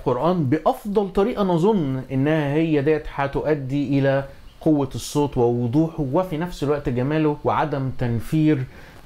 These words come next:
المستمع. بس احنا زي ما قلنا قبل كل شيء لازم الصوت اساسا يكون بيقرأ، يكون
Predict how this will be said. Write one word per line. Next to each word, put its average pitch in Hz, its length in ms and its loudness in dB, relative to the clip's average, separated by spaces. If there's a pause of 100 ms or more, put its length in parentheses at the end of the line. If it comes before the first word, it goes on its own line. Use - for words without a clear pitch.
المستمع. 120 640 -2
بس 139 220 -4
احنا 165 160 -4
زي 147 140 0
ما 127 160 -2
قلنا 135 280 -2 (480)
قبل 143 360 0
كل 180 260 2
شيء 196 300 0
لازم 160 280 2
الصوت 190 300 0
اساسا 180 400 -2
يكون 147 440 0
بيقرأ، 160 400 0
يكون 175 480 -2